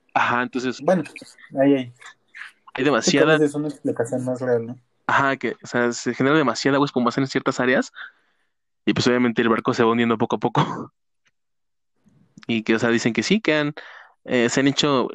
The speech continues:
Speaker 1: experimentos en laboratorio donde han probado que las burbujas realmente pueden hundir a un barco a escala, debido a que disminuye la densidad del agua. A ver, es que cagada esa, sí no me la sabía esa explicación.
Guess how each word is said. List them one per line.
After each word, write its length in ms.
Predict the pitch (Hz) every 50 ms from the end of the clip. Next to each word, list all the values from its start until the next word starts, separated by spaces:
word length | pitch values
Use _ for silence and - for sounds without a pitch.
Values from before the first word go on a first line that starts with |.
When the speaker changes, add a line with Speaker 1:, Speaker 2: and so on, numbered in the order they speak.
| 58 -
Speaker 1:
experimentos 540 | - 117 - - 120 113 113 113 117 127 -
en 80 | 117 110
laboratorio 600 | 110 107 110 107 - - 170 170 151 139 175 220 - _ _ _ _ _ _ _
donde 260 | 131 123 123 127 127
han 140 | 127 127 123
probado 360 | 127 - - 135 131 123 123
que 100 | - -
las 100 | 131 120
burbujas 440 | 139 131 127 127 - - 131 - -
realmente 320 | 127 117 117 120 113 -
pueden 300 | 120 - - 135 135 139 135
hundir 280 | 127 120 117 120 120 -
a 60 | -
un 160 | 127 123 127 120
barco 460 | 120 113 113 117 - - 120 120 -
a 100 | - -
escala, 400 | - - - - 220 220 - - - _ _ _ _ _ _ _ _ _ _ _ -
debido 500 | - 107 104 110 110 117 117 113 104 101
a 180 | 101 92 98 104
que 100 | - 123
disminuye 480 | 113 110 117 117 110 113 117 117 120 117
la 120 | 113 107
densidad 400 | 107 107 104 - - 117 107 104
del 140 | 104 107 107
agua. 240 | 104 104 107 104 - _ _ _ _ _ _ _ _ _ _ _ _ _ _ _ _ _ _ _ _ _ _ -
A 60 | -
ver, 100 | - -
es 80 | 156 -
que 120 | - 147
cagada 220 | 139 - 143 147 151
esa, 200 | 147 151 143 139
sí 140 | 135 - 139
no 100 | 139 139
me 100 | 135 113
la 60 | 110
sabía 180 | - - 110 117
esa 100 | 117 131
explicación. 600 | - - - 110 - - 107 - - 110 110